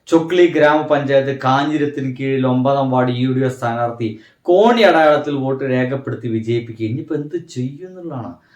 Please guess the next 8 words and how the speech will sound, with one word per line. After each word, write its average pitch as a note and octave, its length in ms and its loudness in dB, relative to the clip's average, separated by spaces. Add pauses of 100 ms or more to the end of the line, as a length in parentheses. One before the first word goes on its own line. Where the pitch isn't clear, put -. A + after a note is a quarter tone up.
(160)
അറുവ F#3 440 2
എന്നാണ് C3 640 -2
ഈ C3 120 -6 (140)
പെൺകുട്ടിയുടെ A#2 500 -6 (140)
പേര്. F#2+ 400 -10 (540)
ബി A3+ 240 0
ജെ A#3 140 4
പി G#3 120 0